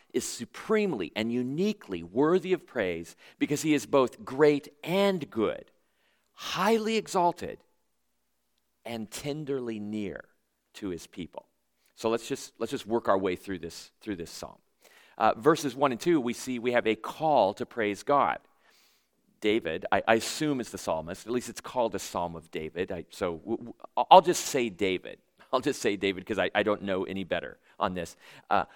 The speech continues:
"I exalt you, my God the King, and bless your name forever and ever. I will bless you every day.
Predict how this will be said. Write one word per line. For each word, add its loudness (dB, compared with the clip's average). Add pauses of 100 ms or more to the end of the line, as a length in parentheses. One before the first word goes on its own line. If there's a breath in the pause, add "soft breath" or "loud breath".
"I 6
exalt 6
you, -6
my 4
God 6
the 2
King, -8
and 0
bless 4
your 2
name -2
forever 4
and 0
ever. 2 (200 loud breath)
I 10
will 6
bless 2
you -4
every 2
day. 2